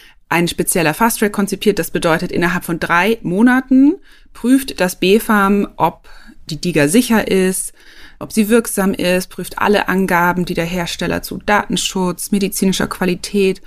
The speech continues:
aber auch Benutzerfreundlichkeit macht.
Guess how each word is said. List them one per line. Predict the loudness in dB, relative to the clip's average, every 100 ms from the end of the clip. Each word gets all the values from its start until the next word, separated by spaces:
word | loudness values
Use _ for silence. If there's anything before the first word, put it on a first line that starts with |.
| -20 -20 -20 -6
aber | -2 0
auch | 4
Benutzerfreundlichkeit | 4 4 0 -6 -6 -6 -8 -8 -4 -2 2
macht. | 0 0 -8 -20